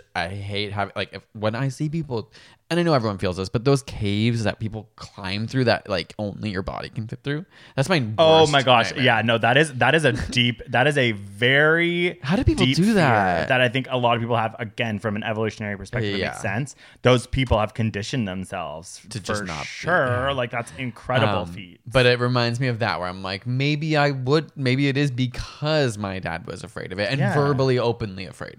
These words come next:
Speaker 1: of it.
Speaker 2: Yeah, I think that, like, would be interesting for everyone listening to think,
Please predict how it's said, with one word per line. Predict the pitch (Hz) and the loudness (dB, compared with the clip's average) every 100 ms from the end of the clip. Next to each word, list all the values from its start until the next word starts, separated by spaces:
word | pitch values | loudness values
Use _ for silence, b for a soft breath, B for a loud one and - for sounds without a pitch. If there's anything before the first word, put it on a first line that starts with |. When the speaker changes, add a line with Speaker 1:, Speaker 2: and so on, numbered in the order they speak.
| - | -16
Speaker 1:
of | |
it. | - - | -16 -6
Speaker 2:
Yeah, | 160 214 | 2 4
I | 170 | 4
think | 151 208 | 2 0
that, | 302 247 - | 2 2 2
like, | 151 131 | 0 0
would | 123 | -2
be | 117 113 | -4 -4
interesting | 104 - 135 120 | -6 -4 -4 -4
for | 95 | -4
everyone | 101 110 104 | -4 -4 -4
listening | 98 120 113 98 | -6 -6 -8 -8
to | 104 110 _ - | -8 -10 _ -10
think, | 104 104 - | -8 -8 -12